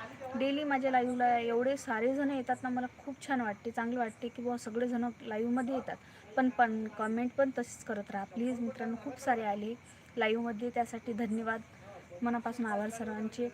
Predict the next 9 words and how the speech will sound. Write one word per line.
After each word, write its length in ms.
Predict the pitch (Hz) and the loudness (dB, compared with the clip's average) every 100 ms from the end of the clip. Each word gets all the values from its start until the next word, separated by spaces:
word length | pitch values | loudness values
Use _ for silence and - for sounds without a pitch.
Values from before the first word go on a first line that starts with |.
| - - - | -6 -14 -4
माझ्या 220 | 220 214 | -2 0
लाईव्हमध्ये 460 | 208 214 220 214 226 | 0 0 -2 -2 -4
आले 240 | 220 226 226 | -2 -6 -2
तर 100 | 240 - - - | -4 -4 -18 -4
कमेंट 280 | 226 220 233 | 0 0 -2
पण 180 | 240 240 | -2 -2
करत 280 | 233 226 | -2 -2
राहा 180 | 233 226 233 - - - - 196 | -4 -6 -8 -12 -20 -20 -10 -2
आणि 580 | 202 220 220 220 214 | 0 2 0 0 0